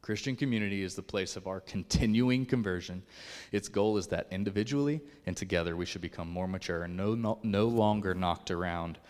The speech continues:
by the clever religious hucksters, but able to stand tall and straight, embodying the full fullness of Christ. And that's what he wrote, and I thought it was brilliant. That's biblical community. So as we close up here,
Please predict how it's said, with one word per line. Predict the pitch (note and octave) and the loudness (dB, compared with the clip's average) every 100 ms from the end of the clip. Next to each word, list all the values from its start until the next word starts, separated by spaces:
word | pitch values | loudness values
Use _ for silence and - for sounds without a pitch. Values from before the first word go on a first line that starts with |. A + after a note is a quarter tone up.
| - | -6
by | - | 0
the | E2+ | 0
clever | E2+ F#2+ F2+ E2+ | 2 0 2 2
religious | F2 E2+ E2 E2+ | 0 0 -2 -6
hucksters, | - - - - G#2+ | -8 -8 -10 -12 -8
but | - F#2 | -4 -2
able | F2+ F2 | -2 -4
to | F2+ | -4
stand | - F2+ F#2 | -4 -4 -4
tall | F#2+ G2 | -2 -4
and | F#2+ F#2+ | -4 -8
straight, | - F2 E2+ - | -8 -6 -6 -8
embodying | F#2 F#2 F#2 F2+ | -8 -6 -6 -8
the | F2+ | -10
full | - - F#2 F2+ E2+ - - - | -12 -4 0 0 -2 -6 -20 -20
fullness | - - E2 F2+ - | -12 -8 -6 -8 -12
of | - | -12
Christ. | - - - - _ - _ _ _ _ - | -12 -12 -16 -20 _ -20 _ _ _ _ -14
And | F#2+ | -10
that's | E2+ | -8
what | E2 | -8
he | E2 | -8
wrote, | D2 - - | -8 -10 -14
and | - | -12
I | D#2+ | -10
thought | - | -10
it | - | -10
was | - | -12
brilliant. | - - - - _ _ - _ - - - - - - - | -14 -18 -16 -20 _ _ -20 _ -20 -20 -20 -20 -20 -20 0
That's | G2+ F#2+ - | 0 2 -2
biblical | G2+ F2+ E2+ E2+ | -4 -2 -2 -4
community. | - F2 E2 D#2 D#2 - - - - _ _ _ _ _ _ _ _ | -4 -6 -6 -10 -16 -20 -20 -20 -20 _ _ _ _ _ _ _ _
So | - A#2 | -4 -2
as | G#2+ | 0
we | G#2 | -2
close | - A2+ G2 | -2 -2 0
up | F#2 | -4
here, | - F2 | -4 -6